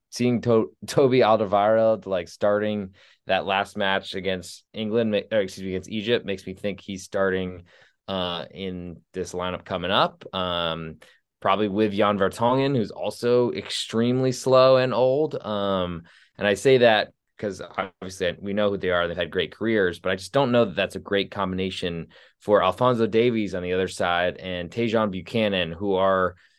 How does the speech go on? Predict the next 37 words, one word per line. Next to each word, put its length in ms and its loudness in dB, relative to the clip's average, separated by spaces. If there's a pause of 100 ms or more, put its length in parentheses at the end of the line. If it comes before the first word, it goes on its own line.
maybe 240 4
not 220 0
the 60 -6
most 240 0
polished 340 2
guys 300 0
in 60 -10
the 60 -6
world, 320 0
but 120 -4
are 200 -2
extremely 640 -2
fast. 640 -2
I 200 -20
think 140 -4
they 120 -2
call, 580 4 (220)
I 100 -4
think 200 -2
Thomas 260 2
Muller, 220 0
speaking 340 -6
of, 260 -4
calls 380 0
Alphonso 380 -6
Davies 680 -6
cheater 640 -4
or 160 -6
road 320 2
runner, 320 -6
something 300 -8
like 240 -8
that. 240 -4
One 100 -4
of 80 -4
those 200 -6
two. 360 -8